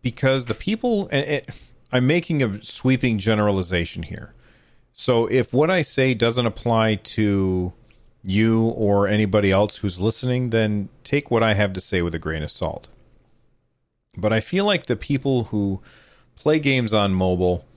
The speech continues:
while many of them also play games on more traditional consoles, I think the vast majority of them, the only way that they play games is on their phone. So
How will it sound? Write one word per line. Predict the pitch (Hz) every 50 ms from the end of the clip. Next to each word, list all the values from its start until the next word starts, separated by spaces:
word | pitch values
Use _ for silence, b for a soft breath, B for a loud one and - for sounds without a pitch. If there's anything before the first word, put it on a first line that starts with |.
| b b b b b b b b b b b _ _ _ _
while | 127 123 131 127 127 127 127 127 123 117 - 127
many | 127 123 135 143 151 165 165 156
of | 139 123 123
them | 131 127 120
also | - 107 110 117 - - - 123 113 101
play | - - - 120 113 110 107 104 104
games | 90 - 107 107 107 101 101 101 98 98 95 92 - - - - -
on | 107 104 101 98 98 98 95 95 92 92
more | 95 98 104 104 101 98
traditional | - - - 95 85 104 107 101 - - 104 98 92 92
consoles, | - - - 120 123 127 120 - - 90 76 65 60 57 - - - - - - - - _ _ _ _ _ _ _ _ _ _ _ _ _ _ _ _ _ _ _ _ _ _ _ _ _ -
I | 120
think | 127 139 131 110
the | - 104
vast | 95 117 120 120 113 - -
majority | 107 101 85 85 120 143 156 156 135 120 117
of | 110 107 95 98
them, | 110 107 104 104 101 101 b b b b b b b b b b b b -
the | 101 117 127 - - -
only | 135 127 127 127 131 123 113 98
way | 90 90 87 82 78 78
that | 80 90 - -
they | 98 95
play | - - - 104 98 92
games | 80 92 87 85 85 82 80 80 82 - - - _ _ _ _ _ _ -
is | - 120 110 104
on | 107 95 92
their | 90 85
phone. | - - - 95 78 - - - 104 - _ _ _ _ _ _ _ _ _ _ _ _ _ _ _ _ _ _ _ _ _ -
So | - - - 147 135 127 120 117